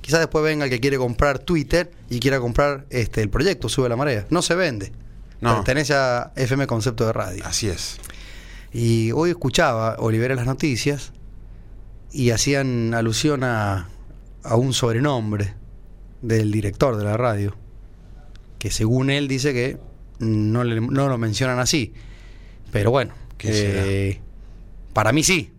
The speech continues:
Speaker 1: Yo, eh, digamos, siempre dije que Sebastián es Sebastián Olivera, patán para los amigos.
Speaker 2: Patán, sí.
Speaker 1: O no, en el vestuario, en el equipo,
Speaker 2: Claro.
Speaker 1: ahí, eh, patán.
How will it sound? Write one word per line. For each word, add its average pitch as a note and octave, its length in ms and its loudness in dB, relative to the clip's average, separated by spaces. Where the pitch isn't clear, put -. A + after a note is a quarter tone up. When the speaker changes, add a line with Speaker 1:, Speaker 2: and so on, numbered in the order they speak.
Speaker 1:
Yo, A2 160 2
eh, G#2+ 440 2
digamos, A2+ 340 2
siempre C3 280 2
dije C#3+ 240 2
que D#3+ 300 2
Sebastián D3 480 2
es - 340 -4
Sebastián E3+ 640 2
Olivera, F3 540 2
patán A#2 300 2
para G#2+ 140 0
los G2+ 120 2
amigos. C3+ 300 2
Speaker 2:
Patán, A2 260 0
sí. A#2 340 0
Speaker 1:
O B2 100 4
no, C3+ 80 6
en B2+ 40 4
el B2 100 2
vestuario, D#3+ 560 4
en B2+ 80 -2
el G#2+ 80 -2
equipo, C#3 480 0
Speaker 2:
Claro. G#2+ 220 0
Speaker 1:
ahí, C#3 260 2
eh, A2 120 -2
patán. C#3+ 340 2